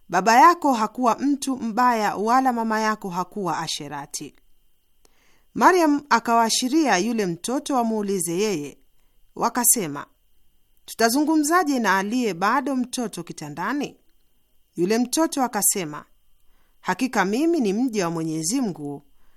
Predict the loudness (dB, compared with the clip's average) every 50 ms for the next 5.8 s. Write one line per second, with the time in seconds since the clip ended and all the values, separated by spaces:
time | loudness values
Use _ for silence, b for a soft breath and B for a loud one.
0 | _ _ _ _ 0 0 2 4 4 4 2 2 0 -2 -4 -4 -6 -2 0 2
1 | 2 2 2 -2 -4 -2 0 2 2 2 2 0 0 -2 -4 -4 -2 -2 -2 -2
2 | -2 -4 -6 -6 -8 -8 -8 -6 -4 -4 -4 -4 -6 -10 -16 _ _ _ _ _
3 | _ _ _ _ _ _ -6 -2 -2 0 0 0 0 0 -2 -2 0 2 2 4
4 | 4 2 0 0 0 0 -2 -2 -2 -4 -2 -2 0 0 0 -2 -2 -6 -8 -6
5 | -6 -6 -6 -8 -8 -8 -8 -6 -4 -6 -6 -6 -8 -12 -12 -14